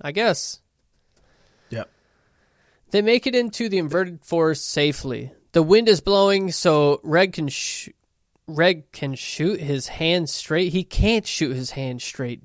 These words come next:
Speaker 2: He
Speaker 1: dummy.
Speaker 2: can't, yeah.
Speaker 1: Yeah, he's trying to reach,
Speaker 2: Yeah.
Speaker 1: and he's like, "Nah, bitch, this ain't working. We're gonna have to find another way."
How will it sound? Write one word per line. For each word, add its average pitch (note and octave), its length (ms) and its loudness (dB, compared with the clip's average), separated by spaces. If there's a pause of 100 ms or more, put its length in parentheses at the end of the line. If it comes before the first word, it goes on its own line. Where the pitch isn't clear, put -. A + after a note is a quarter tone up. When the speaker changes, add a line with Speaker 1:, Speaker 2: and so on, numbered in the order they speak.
Speaker 2:
He C3+ 100 -6
Speaker 1:
dummy. C#3+ 420 0
Speaker 2:
can't, - 100 -14 (100)
yeah. G2+ 280 -16
Speaker 1:
Yeah, E3+ 220 4
he's F#3 200 0
trying G#3+ 200 2
to G3 60 2
reach, F#3+ 300 0
Speaker 2:
Yeah. F3+ 60 -2
Speaker 1:
and E3+ 40 -2
he's E3+ 160 -2
like, D3+ 240 2
"Nah, F3 180 0
bitch, D#3+ 220 -2
this D3+ 180 -4
ain't C3+ 140 -2
working. B2+ 280 -6
We're C3 80 -8
gonna D3 160 -2
have C3+ 100 -4
to - 40 -20
find C3+ 220 -4
another B2+ 220 -6
way." B2+ 240 -4